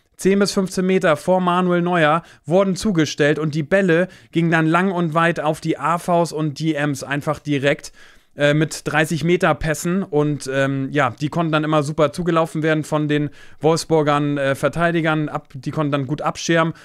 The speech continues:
und, ähm, es wurde teilweise nur umgesetzt, so dieser Plan mit dem, dass man sich wirklich früh und hinten auch direkt anbietet, das auf jeden Fall aus seinem Augentest. Also wir machen das trotzdem mal, wie Merck es meinte,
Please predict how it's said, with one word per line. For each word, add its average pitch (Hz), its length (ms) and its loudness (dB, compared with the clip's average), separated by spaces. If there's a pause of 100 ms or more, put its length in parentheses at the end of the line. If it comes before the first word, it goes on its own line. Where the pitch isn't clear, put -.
(140)
und, 139 440 0
ähm, 131 320 -4
es 139 140 -8
wurde 170 200 2
teilweise 175 580 2
nur 165 140 2
umgesetzt, 190 520 2
so 175 100 2
dieser 160 320 2 (280)
Plan 175 360 2
mit 160 160 0
dem, 151 280 0
dass 143 160 -4
man 143 160 -2
sich 135 260 -8
wirklich 151 300 -4
früh 170 340 0
und 139 160 -4
hinten 160 280 -6
auch 143 180 -4
direkt 147 260 -6
anbietet, 147 540 -2 (360)
das 131 300 -2
auf 117 220 -10
jeden 123 160 -6
Fall 120 200 -6
aus 117 260 -8
seinem 113 580 -8
Augentest. 120 800 -4 (280)
Also 156 220 2
wir 175 80 4
machen 196 140 2
das 208 140 2
trotzdem 208 340 0
mal, 185 220 2
wie 175 80 0
Merck 185 200 2
es 190 140 -2
meinte, 196 400 2